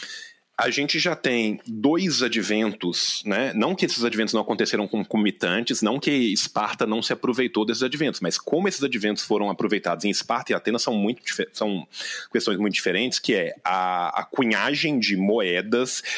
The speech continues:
e a, a, o aperfeiçoamento do comércio. Por que que o aperfeiçoamento do comércio se dá principalmente em Atenas?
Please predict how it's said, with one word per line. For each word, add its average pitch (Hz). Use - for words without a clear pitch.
e 120
a, 110
a, -
o 120
aperfeiçoamento 123
do 120
comércio. -
Por 175
que 214
que 214
o 294
aperfeiçoamento 143
do 135
comércio 117
se -
dá 107
principalmente 113
em 113
Atenas? 85